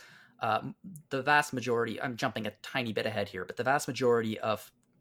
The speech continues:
really, really powerful, uh, Force abilities are locked off behind either the light side or the good side, or the, the dark side. So if you are playing as a gray Jedi, you're gonna be locked off from, you know, some pretty cool stuff.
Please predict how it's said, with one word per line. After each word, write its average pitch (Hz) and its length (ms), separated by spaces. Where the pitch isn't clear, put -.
really, 139 320
really 117 240
powerful, 110 760
uh, 92 460
Force - 320
abilities 101 560
are 120 160
locked 120 360
off 113 320
behind 107 480
either 107 500
the 127 80
light 113 240
side 98 260
or 101 120
the - 80
good 101 180
side, 82 280
or 107 140
the, 98 340
the 123 60
dark 110 200
side. 85 240
So 95 300
if 104 160
you 98 160
are 95 320
playing 120 220
as 95 80
a 107 40
gray 120 240
Jedi, 95 320
you're 95 80
gonna 110 140
be 107 80
locked 107 320
off 104 240
from, 92 240
you - 100
know, 101 120
some 101 180
pretty 104 220
cool 98 300
stuff. 95 440